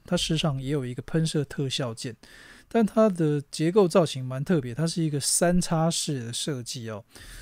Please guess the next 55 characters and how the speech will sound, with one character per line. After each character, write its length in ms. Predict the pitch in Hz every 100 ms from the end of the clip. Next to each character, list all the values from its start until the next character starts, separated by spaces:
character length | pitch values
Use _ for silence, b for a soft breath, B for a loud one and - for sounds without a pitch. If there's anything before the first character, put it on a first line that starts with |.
| B
所 160 | - 240
以 40 |
呢， 120 | 175
它 100 | 185
中 220 | 196 202
间 140 | 208 208
其 160 | -
实 80 | 139
没 120 | 147
有 140 | 165 131 -
洞。 160 | 143 - -
那 140 | 180
你 160 | 156 156
会 180 | 180 156 _
要 200 | 185 170 - -
插 200 | 175 175
进 120 | 170
去 140 | 156
呢， 80 | 139
事 80 | -
实 100 | 165
上 140 | 165
是 100 | 151
刚 220 | 151 156
好 180 | 151 120 -
卡 360 | - - 113 117
在 240 | 151 123 _ b b b b b
这 240 | - 165 156
个 180 | 156 202
三 440 | - - 180 185
叉 180 | 185 170
的 100 | 156
结 240 | - 147 147
构 180 | 170 139
之 160 | 147
中， 320 | 135 147 143 - -
哦， 180 | 120 107
像 240 | - 147 139
这 80 | 143
样 160 | 123
子， 160 | 110 95 - - -
就 100 | 143
刚 140 | 147
好 80 | 131
卡 280 | - 120 117
住 280 | - 147 135
在 160 | 151 135
中 340 | - 127 131
间， 320 | - 131 123 143 _ _ -
就 160 | 135
变 200 | 123 135
成 140 | 123 120
是 180 | - 127
一 100 | 123
个 240 | 120